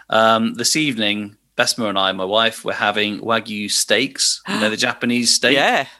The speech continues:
Speaker 1: um, from Malloy's in town. So,
Speaker 2: Oh, yes, I've
Speaker 1: um,
Speaker 2: heard they're really good.
Speaker 1: Yeah, I've not tried it as yet, so I'll give you the feedback maybe on the next show, but it's quite expensive for each one. But I thought,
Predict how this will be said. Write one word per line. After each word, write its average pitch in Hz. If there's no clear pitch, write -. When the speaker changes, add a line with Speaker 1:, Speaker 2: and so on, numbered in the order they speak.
Speaker 1:
um, 117
from 120
Malloy's 127
in 123
town. 151
So, -
Speaker 2:
Oh, 233
yes, 214
I've 165
Speaker 1:
um, 226
Speaker 2:
heard 220
they're 156
really 165
good. 147
Speaker 1:
Yeah, 123
I've 135
not 156
tried 147
it 143
as 127
yet, 117
so 127
I'll 123
give 131
you 131
the 123
feedback 120
maybe 113
on 104
the 110
next 123
show, 101
but -
it's -
quite 180
expensive 113
for 120
each 104
one. 104
But 117
I 123
thought, 123